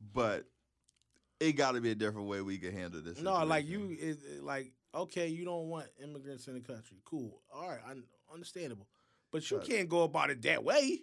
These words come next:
Speaker 1: We all immigrants.
Speaker 2: Ex-, exactly. So it's like
Speaker 1: <laughs> And what? So we. So this is what he said, right? All right. All my folks here now. My wife was here.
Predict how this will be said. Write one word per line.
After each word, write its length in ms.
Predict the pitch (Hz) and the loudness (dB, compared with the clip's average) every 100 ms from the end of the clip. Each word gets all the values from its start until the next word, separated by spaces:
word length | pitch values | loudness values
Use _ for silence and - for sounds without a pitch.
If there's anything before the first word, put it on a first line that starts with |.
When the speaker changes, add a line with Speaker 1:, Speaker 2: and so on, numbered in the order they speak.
| - | -8
Speaker 1:
We 180 | 101 87 | -10 -6
all 240 | 87 104 | -4 -4
immigrants. 520 | 65 82 80 73 73 _ _ 143 | -6 -8 -12 -16 -20 _ _ -10
Speaker 2:
Ex-, 840 | 139 127 _ _ _ _ _ 170 147 | -10 -12 _ _ _ _ _ -8 -8
exactly. 600 | 139 254 403 262 170 127 | 0 2 4 2 0 0
So 160 | 165 | 0
it's 120 | 180 180 | 0 4
like 220 | 170 156 | 4 2
Speaker 1:
<laughs> 60 | 139 - _ _ _ _ _ _ _ - | -10 -20 _ _ _ _ _ _ _ 0
And 240 | 160 170 | 4 4
what? 240 | 156 180 - | 4 0 2
So 280 | - 170 143 143 - | 6 6 4 -8 -4
we. 180 | 196 190 - - | 0 0 -4 0
So 120 | 202 | 2
this 80 | 247 | 2
is 60 | 190 | 4
what 120 | 190 | 4
he 100 | 185 | 4
said, 260 | 147 110 87 | 0 -4 -4
right? 200 | 101 - _ _ _ - _ - - | -6 -10 _ _ _ -20 _ -20 -4
All 200 | 107 98 | 2 2
right. 120 | 76 - _ _ _ _ _ _ _ _ - | 0 -6 _ _ _ _ _ _ _ _ 6
All 180 | 196 233 | 6 8
my 180 | 208 202 | 6 4
folks 320 | - 165 147 | 2 -2 2
here 260 | 156 139 | 2 2
now. 280 | 113 101 76 117 _ _ _ _ _ _ _ _ _ | 0 -2 -4 -10 _ _ _ _ _ _ _ _ _
My 80 | - | -8
wife 280 | 113 131 139 | 0 2 2
was 160 | 131 127 | 0 -4
here. 400 | 135 127 117 | -2 -2 -4